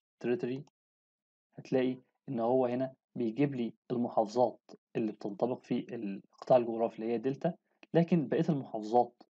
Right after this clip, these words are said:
اللي عندي في الجدول اللي أنا بعتمد عليه في تصميم التشارت ظاهرة والقيمة بتاعتها فاضية. ممكن إحنا نرضى بالكلام ده على أساس إن دوت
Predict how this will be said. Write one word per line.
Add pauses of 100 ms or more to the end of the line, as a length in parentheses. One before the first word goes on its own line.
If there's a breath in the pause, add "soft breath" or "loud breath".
(140)
اللي
عندي (840 loud breath)
في
الجدول
اللي
أنا
بعتمد
عليه
في
تصميم
التشارت (300)
ظاهرة (280 soft breath)
والقيمة
بتاعتها
فاضية. (680 loud breath)
ممكن
إحنا
نرضى
بالكلام
ده
على
أساس
إن
دوت